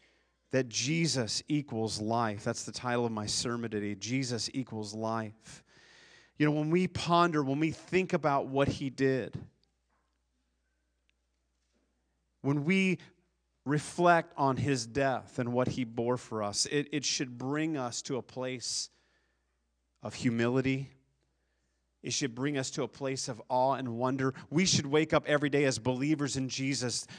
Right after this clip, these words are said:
knowing that he died for us and he rose from the dead, and it should completely blow us away every day. That he came, that he died.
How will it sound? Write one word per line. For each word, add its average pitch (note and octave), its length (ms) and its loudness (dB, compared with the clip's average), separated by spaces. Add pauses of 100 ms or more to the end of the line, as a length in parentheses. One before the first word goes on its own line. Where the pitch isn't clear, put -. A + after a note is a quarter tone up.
knowing D3+ 300 4
that C3 100 2
he E3+ 180 -2
died D3 480 4
for C#3+ 180 -4
us - 180 0
and C3 60 -4
he C3 60 -2
rose C#3 380 6
from D#3 140 0
the C#3 80 2
dead, D3 260 4 (160)
and D#3 120 2
it F3 140 4
should E3 260 2
completely D3+ 600 0
blow C#3+ 380 4
us C#3+ 200 -2
away A#2+ 400 0
every G#2 220 -2
day. F#2+ 320 -6 (3750)
That A2+ 100 4
he D3+ 160 6
came, C#3 460 2
that G#2+ 100 -4
he A#2+ 140 -2
died. A#2+ 600 -2